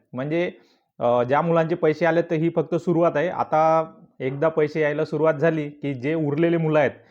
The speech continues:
तर त्यांनी पण आता टेन्शन घ्यायची गरज नाही आहे, कारण की आता ज्या मुलांचे पैसे झालेत त्या सर्वांचं अभिनंदन,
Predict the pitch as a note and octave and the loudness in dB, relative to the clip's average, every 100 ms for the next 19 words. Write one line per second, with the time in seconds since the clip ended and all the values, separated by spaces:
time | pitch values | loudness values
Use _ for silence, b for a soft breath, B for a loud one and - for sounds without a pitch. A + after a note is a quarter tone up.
0 | b _ D3 C#3+ C#3 D#3 D#3+ D3+ D#3 C#3+ | b _ -4 -4 -4 -2 -2 0 0 0
1 | C#3 D#3+ D3 C#3 D#3 C#3+ D#3 E3+ E3+ C3+ | -2 -2 0 0 0 2 2 2 -2 -4
2 | D#3+ - b b C3 C3+ D#3+ D#3 D#3+ E3 | -6 -10 b b -2 0 0 0 2 2
3 | C#3+ D3+ E3 E3 D#3+ E3+ D#3 D3 E3+ D3+ | 4 2 4 2 2 0 0 2 2 2
4 | D#3 D#3+ D#3 D3 D3+ D3+ D#3+ C3+ D3 E3 | 2 0 0 2 0 2 2 2 2 -2
5 | D#3+ E3+ F#3+ | -2 -2 -4